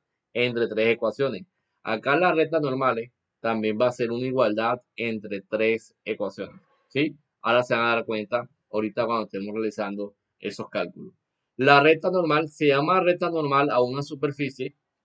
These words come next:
a la recta que pasa por el punto P y que es perpendicular siempre al plano tangente. Entonces vamos a iniciar con estas dos definiciones. Esta recta normal es una igualdad entre tres ecuaciones. Y este plano tangente, eh,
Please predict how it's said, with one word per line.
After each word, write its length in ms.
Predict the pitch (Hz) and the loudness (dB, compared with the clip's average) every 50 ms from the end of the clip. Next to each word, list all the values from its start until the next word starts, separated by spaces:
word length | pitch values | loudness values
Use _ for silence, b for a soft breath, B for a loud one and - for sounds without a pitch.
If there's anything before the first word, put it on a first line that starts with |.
| _ _ | _ _
a 120 | - 107 113 | -4 0 2
la 180 | 117 113 107 | 2 2 2
recta 320 | 104 120 120 120 - 151 151 | 2 0 0 2 2 2 2
que 140 | 156 160 - | 2 0 0
pasa 360 | - 147 151 147 160 156 143 | 2 0 0 2 0 -2 -2
por 180 | 131 123 113 | -2 -2 0
el 140 | 107 107 104 | 0 -2 -2
punto 400 | - - 113 110 107 - 151 151 | -4 -6 -8 -8 0 0 0 0
P 260 | 147 135 127 147 147 _ _ _ _ _ _ _ | 2 -2 -4 -4 -6 _ _ _ _ _ _ _
y 200 | - - 135 135 | -8 -8 -4 2
que 180 | 135 139 135 139 | 4 6 6 6
es 80 | 143 | 4
perpendicular 760 | 143 143 156 147 147 151 156 143 139 123 107 117 117 117 117 113 | 2 -2 -2 -2 0 -2 -2 -2 -2 -2 -2 0 0 0 -2 -2
siempre 500 | - 151 143 139 131 131 147 147 - - | -4 -4 -4 -4 -4 -4 -4 -4 -2 -2
al 180 | - 117 110 101 | -2 -2 -2 -2
plano 300 | - 110 107 107 107 101 | -2 -4 -4 -4 -4 -6
tangente. 420 | 104 95 98 98 85 78 _ _ _ _ _ _ _ _ _ _ _ _ - | -8 -8 -10 -10 -14 -16 _ _ _ _ _ _ _ _ _ _ _ _ -8
Entonces 300 | 92 110 107 - 135 131 | -8 -6 -6 -4 -4 0
vamos 260 | 143 156 185 190 160 | 0 0 0 0 -2
a 20 | |
iniciar 300 | 143 117 - 143 127 127 | -2 -2 -4 -4 -4 -4
con 140 | 123 135 127 | -4 -4 -6
estas 200 | 117 120 127 120 | -4 -4 -4 -2
dos 120 | 120 123 120 | -2 -2 -2
definiciones. 560 | 117 - 110 101 98 98 110 104 92 92 - b b b b b b - | -4 -6 -10 -14 -12 -10 -10 -10 -10 -12 -16 b b b b b b 2
Esta 340 | 131 156 156 - 202 190 | 4 4 4 4 2 2
recta 280 | 185 185 185 185 185 175 | 4 2 2 0 0 0
normal 340 | 160 151 147 151 160 175 175 | 2 0 2 2 2 2 4
es 140 | 156 147 147 | 4 4 2
una 180 | 151 156 165 | 2 0 -2
igualdad 520 | 165 151 147 139 135 131 139 143 151 151 147 - | 0 0 2 2 2 2 2 2 2 0 -2 -6
entre 360 | 135 131 127 117 113 120 113 | -6 -6 -6 -4 -6 -6 -6
tres 260 | 120 123 120 127 131 | 0 2 2 2 2
ecuaciones. 480 | 127 123 110 104 107 110 98 90 _ _ _ _ _ _ b b b b b b b | 2 0 -4 -4 -4 -8 -14 -16 _ _ _ _ _ _ b b b b b b b
Y 160 | - 143 165 | 2 4 6
este 240 | 170 165 170 185 175 | 6 6 4 2 2
plano 300 | - 175 165 170 175 175 | 2 2 0 0 0 -2
tangente, 580 | 180 175 165 165 160 156 147 147 165 175 180 180 _ _ _ _ _ _ _ _ _ _ _ _ | -2 -2 0 0 0 -2 -2 -4 -8 -10 -10 -12 _ _ _ _ _ _ _ _ _ _ _ _
eh, 640 | - 110 120 120 120 117 117 117 113 113 110 110 110 | -2 0 2 4 6 6 4 4 4 4 4 2 0